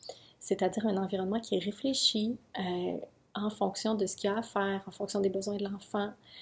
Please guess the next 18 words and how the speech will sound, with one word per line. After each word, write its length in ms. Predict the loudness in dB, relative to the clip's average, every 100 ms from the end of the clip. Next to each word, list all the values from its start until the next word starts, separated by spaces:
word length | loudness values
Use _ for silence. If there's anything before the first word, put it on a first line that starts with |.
| -18 -12 -4
Euh, 500 | 0 0 0 2 2
ce 180 | 2 2
sont 120 | 2
des 220 | 2 4
objets 240 | 4 6 4
qui 100 | 4
sont 160 | 2
choisis, 720 | 2 2 6 6 6 2 -2 -4 -8 _ _ _ _ -6
euh, 260 | -2 0 0 -4 -4
avec 260 | 0 2 0
beaucoup 180 | 2
d'intention 720 | 4 4 4 2 2 0 -2 -4 -14 _ _ _ 4
et 260 | 6 6
qui 120 | 4 2
sont 160 | 6
après 240 | 6 4 2
ça 140 | 4
disposés, 920 | 4 2 0 4 4 4 4 4 4